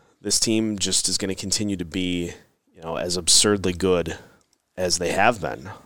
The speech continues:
Um, so you got the Kaprizov line, you got the Fiala line, you got the fourth line, which is starting to do some things over the last few games. Nico Sturm adding a goal.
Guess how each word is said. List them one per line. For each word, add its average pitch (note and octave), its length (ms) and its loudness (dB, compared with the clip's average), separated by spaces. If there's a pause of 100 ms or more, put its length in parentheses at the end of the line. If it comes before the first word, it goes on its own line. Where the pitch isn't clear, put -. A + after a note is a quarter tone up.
(180)
Um, G2+ 500 4 (800)
so - 140 2
you G#2+ 80 6
got G#2 100 6
the - 60 -6
Kaprizov A#2 640 4
line, G#2+ 360 4 (480)
you - 60 -20
got F#2 160 2
the - 60 -2
Fiala G#2 440 8
line, D2 380 0 (720)
you G2+ 100 -2
got A#2 120 6
the C3 80 0
fourth F#3+ 400 8
line, G#2+ 300 6
which F#2+ 180 2
is - 60 2
starting A2+ 240 6
to G#2+ 80 2
do A2 140 2
some G2+ 180 0
things G2 760 2
over A2 180 2
the G#2 60 4
last G2 320 4
few G#2 120 0
games. F#2 400 -2
Nico G#2+ 280 4
Sturm C3+ 640 4 (260)
adding A2 280 2
a G2+ 140 2
goal. G2+ 500 2